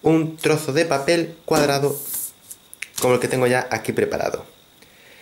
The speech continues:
Si lo tenemos de colores, pues mejor porque queda siempre más bonito, ¿no? Empezamos marcando las diagonales. Una diagonal, la otra.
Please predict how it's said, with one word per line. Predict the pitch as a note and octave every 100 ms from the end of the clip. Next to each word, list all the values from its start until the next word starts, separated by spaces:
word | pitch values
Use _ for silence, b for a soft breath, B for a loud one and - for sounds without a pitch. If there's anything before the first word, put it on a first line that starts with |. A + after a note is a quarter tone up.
| B B
Si | -
lo | A2+
tenemos | A#2+ A#2 A#2
de |
colores, | A#2 C3+ C#3+ D#3
pues | D#3 G2+ -
mejor | G#2+ A#2+ C3
porque | C3+ B2 G2+
queda | G2+ F#2+
siempre | G2+ F#2
más | F2+
bonito, | F2 E2+ G2+
¿no? | D3 E3 - B B B B B -
Empezamos | D#3+ F#3+ A3+ A3+
marcando | F#3+ - G#3 G#3+ G#3 G3+
las | D3 D#3+ D3
diagonales. | D3 C3+ A2+ D#2+ - - - - - - - - - - - - - - - - - - - - - A#2+
Una | A2
diagonal, | G#2 G#2 A#2 E3 G3+ G3+ - - - - _ - - - _ _ - - - - - - - - - - - - -
la | C#3 G#2+
otra. | - G2+